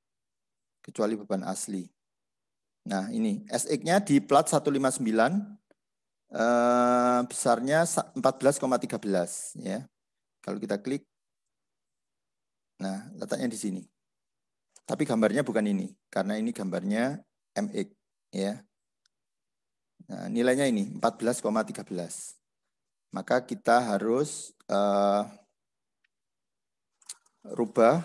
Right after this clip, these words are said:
ya dengan S X. Ya, empat belas koma tiga belas ini di sini.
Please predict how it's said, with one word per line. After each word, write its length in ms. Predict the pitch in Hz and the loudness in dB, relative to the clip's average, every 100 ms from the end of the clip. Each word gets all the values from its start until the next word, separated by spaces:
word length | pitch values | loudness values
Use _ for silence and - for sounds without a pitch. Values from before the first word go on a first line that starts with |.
| - | -6
ya 480 | - 101 98 139 147 _ _ _ _ _ _ _ _ _ _ _ _ | -6 0 0 0 -6 _ _ _ _ _ _ _ _ _ _ _ _
dengan 320 | 190 202 - 208 | -4 -2 -2 -4
S 160 | 214 - | -6 -4
X. 160 | - - _ _ _ _ _ _ _ _ _ _ _ _ _ _ _ _ _ _ _ _ _ _ _ _ _ _ _ _ _ _ _ _ _ _ | -6 -8 _ _ _ _ _ _ _ _ _ _ _ _ _ _ _ _ _ _ _ _ _ _ _ _ _ _ _ _ _ _ _ _ _ _
Ya, 240 | - 98 104 | -8 -6 -4
empat 320 | 107 104 - | -4 -6 -4
belas 240 | 104 113 | -4 -4
koma 240 | - 107 104 | -2 -2 -2
tiga 240 | 107 101 | -4 -10
belas 480 | 101 98 143 - - | -4 -2 -2 -4 -10
ini 240 | - 202 | -8 -8
di 80 | 131 | -6
sini. 320 | 98 104 135 | -8 -8 -10